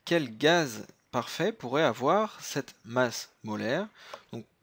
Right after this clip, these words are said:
moi quand je vois dix-huit grammes par mol, ça me fait tout de suite penser à la fameuse molécule H deux O, la molécule d'eau. Pourquoi ? Ben parce que la masse molaire de cette molécule H deux O,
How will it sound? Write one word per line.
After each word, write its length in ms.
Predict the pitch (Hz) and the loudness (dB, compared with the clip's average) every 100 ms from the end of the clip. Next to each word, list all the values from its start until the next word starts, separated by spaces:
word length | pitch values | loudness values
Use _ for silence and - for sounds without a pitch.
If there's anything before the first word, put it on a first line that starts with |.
| - | -2
moi 140 | 151 | 0
quand 140 | 170 135 | 0 0
je 60 | |
vois 120 | 127 | 2
dix-huit 380 | 120 120 139 135 | 0 -2 -4 -2
grammes 220 | 127 131 | 2 2
par 140 | 117 110 | 2 0
mol, 280 | 120 180 208 | 2 2 0
ça 140 | - | -6
me 60 | 113 | -8
fait 240 | 113 104 _ | -8 -8 _
tout 100 | - | -14
de 60 | 147 | -10
suite 180 | 180 - | -10 -4
penser 520 | 139 127 - 131 - _ _ _ | -4 -2 -2 -4 -6 _ _ _
à 140 | - 143 | 0 4
la 180 | 123 - | 2 0
fameuse 640 | - - 139 131 117 - - _ | -4 -2 0 0 -2 -6 -14 _
molécule 640 | 131 135 123 - 117 107 - - | -6 -4 -4 -6 -10 -10 -14 -10
H 160 | 107 - | -8 -8
deux 200 | 98 123 | -8 -4
O, 100 | 208 | -4
la 100 | 131 | -4
molécule 440 | 107 110 - 101 | -6 -12 -14 -12
d'eau. 260 | - 165 214 _ - - - - | -6 -6 -6 _ -20 -20 -20 -18
Pourquoi ? 280 | 117 165 214 | -2 2 4
Ben 140 | 143 | 4
parce 160 | 110 - | 0 -6
que 180 | 117 - - | -8 -8 -8
la 100 | 107 | -2
masse 560 | 135 143 - - - _ _ | 2 2 0 -8 -12 _ _
molaire 640 | 117 127 135 127 113 101 - _ _ _ _ - | -4 0 2 2 0 -6 -16 _ _ _ _ -12
de 100 | 127 | -8
cette 280 | - 113 - | -6 -6 -8
molécule 480 | 104 101 - 104 - | -10 -10 -12 -12 -12
H 240 | 101 101 | -12 -12
deux 240 | 101 107 | -14 -8
O, 300 | 151 196 220 | -4 -2 -4